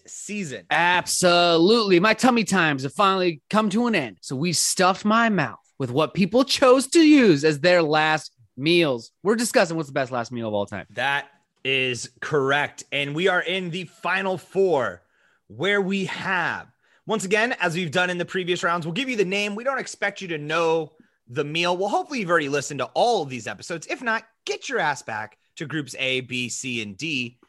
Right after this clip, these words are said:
Speaker 1: uh, and hear about these fucking legends,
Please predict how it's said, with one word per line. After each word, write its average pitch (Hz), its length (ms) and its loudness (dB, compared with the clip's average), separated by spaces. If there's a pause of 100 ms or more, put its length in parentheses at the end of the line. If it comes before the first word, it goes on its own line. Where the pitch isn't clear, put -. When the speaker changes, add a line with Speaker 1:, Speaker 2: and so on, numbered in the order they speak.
(220)
Speaker 1:
uh, 120 140 -4
and 123 100 -8
hear 233 240 -2
about 131 420 -2
these 156 300 -6
fucking 208 580 -2
legends, 117 720 -6